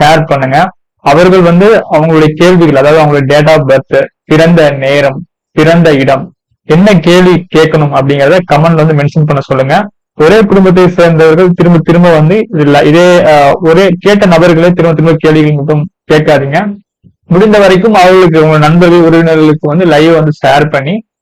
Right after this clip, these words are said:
அவர்கள் மூலமாக வந்து பாஸ் பண்ண சொல்லுங்க. ஓகேங்களா? So இந்த மாதம் வந்து இயல்பாகவே ஒரு நல்ல மாதமாகவே இருக்கு.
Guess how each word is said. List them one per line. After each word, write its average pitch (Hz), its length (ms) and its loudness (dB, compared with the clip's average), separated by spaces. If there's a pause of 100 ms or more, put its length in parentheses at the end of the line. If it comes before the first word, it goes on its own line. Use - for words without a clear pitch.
அவர்கள் 185 280 0
மூலமாக 175 340 2
வந்து 175 160 0
பாஸ் 147 240 0
பண்ண 143 180 -4
சொல்லுங்க. 131 400 -4 (100)
ஓகேங்களா? 139 360 -2 (540)
So 170 140 0
இந்த 165 140 2
மாதம் 185 320 2
வந்து 190 400 2
இயல்பாகவே 175 420 2
ஒரு 185 80 2
நல்ல 156 260 2
மாதமாகவே 156 680 2
இருக்கு. 160 440 0